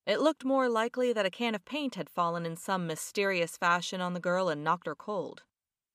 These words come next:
But his eyes kept returning to the haft of the knife protruding from her back. It hadn't been paint.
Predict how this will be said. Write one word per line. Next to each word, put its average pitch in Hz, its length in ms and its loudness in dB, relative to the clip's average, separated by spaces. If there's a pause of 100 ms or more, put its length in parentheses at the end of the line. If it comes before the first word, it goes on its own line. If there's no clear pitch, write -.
(120)
But 180 100 0
his 175 140 -2
eyes 185 300 2
kept - 260 -8
returning 202 540 -6
to 185 120 -6
the 170 100 -8
haft 190 300 -2
of 180 120 -10
the 190 80 0
knife 185 360 -2
protruding 175 540 -6
from 156 200 -8
her 160 120 -8
back. 160 460 -6 (560)
It 156 100 -2
hadn't 180 400 -4
been 170 260 -4
paint. - 520 -12